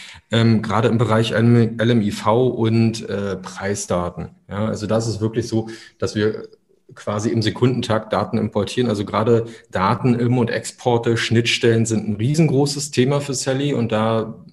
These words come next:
haben wir eben schon zwanzig Jahre das Know-how, dass wir eben auch Gemeinschaft-, äh, Einkaufsgemeinschaften anbinden oder eben auch Lieferanten, sodass du dort im Prinzip wenig manuelle Arbeit hast, bis gar keine,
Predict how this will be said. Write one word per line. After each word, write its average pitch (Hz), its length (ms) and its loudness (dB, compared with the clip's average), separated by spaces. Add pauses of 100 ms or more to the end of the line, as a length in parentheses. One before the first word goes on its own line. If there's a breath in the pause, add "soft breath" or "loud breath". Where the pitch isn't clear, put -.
(100)
haben 113 300 0
wir 120 120 4
eben 113 200 0
schon 110 260 0
zwanzig 104 440 -4
Jahre 101 260 -4
das 95 160 -4
Know-how, 101 400 -2
dass 107 220 -4
wir 95 80 0
eben 95 180 -2
auch 90 260 -4 (160)
Gemeinschaft-, 104 720 0
äh, 98 220 0
Einkaufsgemeinschaften 117 1120 0
anbinden 107 520 -4 (340 loud breath)
oder 110 220 2
eben 104 120 0
auch 85 120 -4
Lieferanten, 101 580 -2 (240 loud breath)
sodass 101 560 -4
du 107 480 -2
dort 113 500 0
im 117 140 -2
Prinzip 101 560 -6
wenig 147 340 0
manuelle 110 640 0 (360)
Arbeit 107 400 0
hast, - 320 -4
bis - 220 -4
gar 104 240 -2
keine, 170 400 0